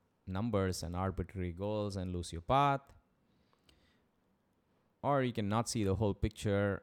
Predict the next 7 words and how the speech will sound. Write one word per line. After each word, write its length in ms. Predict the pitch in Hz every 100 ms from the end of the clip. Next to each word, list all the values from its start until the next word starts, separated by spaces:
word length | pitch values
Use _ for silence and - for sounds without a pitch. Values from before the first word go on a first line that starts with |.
| -
and 600 | 92 90 90 90 85 80 _ _ _ _ _ _ _ _ _ _ -
all 200 | 87 58
that. 280 | 60 - - - _ _ _ _ _ _ _ _ _ - _ -
Now, 80 | 92
the 100 | 90
thing 260 | 170 202
is, 420 | 117 98 101 -